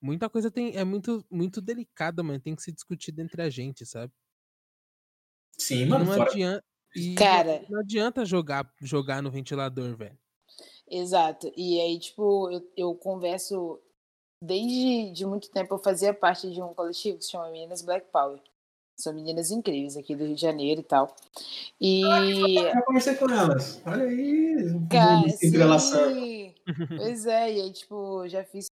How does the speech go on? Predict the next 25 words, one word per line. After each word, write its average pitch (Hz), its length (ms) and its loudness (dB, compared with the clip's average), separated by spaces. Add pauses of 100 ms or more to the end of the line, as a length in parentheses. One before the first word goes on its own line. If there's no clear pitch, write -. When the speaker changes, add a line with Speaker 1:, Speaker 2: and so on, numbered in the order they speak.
Speaker 3:
parte 180 720 -4 (120)
há 160 140 -4
muitos 165 560 -6
anos, 143 300 0
assim. 139 80 -12 (720)
E 196 180 6
aí, 202 640 2
era 220 160 4
uma 233 140 -2
parada 233 320 -2
que 262 80 -8
eu 247 40 -4
sempre 254 300 -4
falava 226 520 -2
do 202 120 -8
quanto 220 380 -8
que 262 120 -10
eu 240 100 -2
era 233 180 -2
contra 226 480 -8
a 233 80 0
exposição 226 1200 -8
de, 208 800 -10
é, 180 220 -6
aquela, 233 260 -2